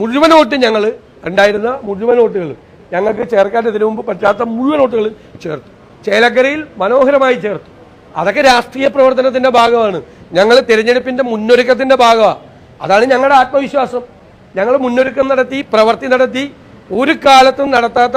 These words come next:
തെരഞ്ഞെടുപ്പ് പ്രവർത്തനമാണ് ഞങ്ങൾ ചേലക്കരയിൽ നടത്തിയിരിക്കുന്നത്. ഒരു കാലത്തും. ഒരു കാലത്തും നടക്കാതെ.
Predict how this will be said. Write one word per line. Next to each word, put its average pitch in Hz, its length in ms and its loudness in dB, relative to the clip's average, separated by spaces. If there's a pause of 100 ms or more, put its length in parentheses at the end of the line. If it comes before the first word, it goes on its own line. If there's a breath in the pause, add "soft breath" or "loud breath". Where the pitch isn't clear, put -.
തെരഞ്ഞെടുപ്പ് 226 460 -2
പ്രവർത്തനമാണ് 226 560 -2 (340 loud breath)
ഞങ്ങൾ 214 180 2 (120)
ചേലക്കരയിൽ 214 480 0
നടത്തിയിരിക്കുന്നത്. 175 520 -6 (420)
ഒരു 294 200 -4
കാലത്തും. 220 340 2 (680)
ഒരു 226 200 -6
കാലത്തും 262 360 2
നടക്കാതെ. 175 300 -6